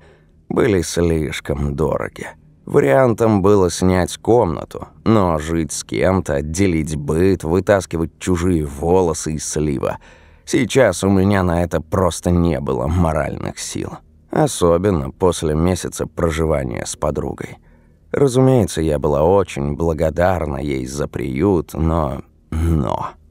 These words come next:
Вариант нашёлся тогда, когда я уже была уверена, что придётся согласиться на коммунальное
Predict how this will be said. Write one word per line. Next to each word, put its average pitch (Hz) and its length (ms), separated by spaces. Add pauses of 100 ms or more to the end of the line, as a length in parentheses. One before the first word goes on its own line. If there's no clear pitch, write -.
(220)
Вариант 101 600
нашёлся 135 560
тогда, 101 420
когда 110 320
я 131 160
уже 95 220
была 85 380
уверена, 98 640
что 90 380
придётся 107 500
согласиться 85 800
на 80 400
коммунальное 67 840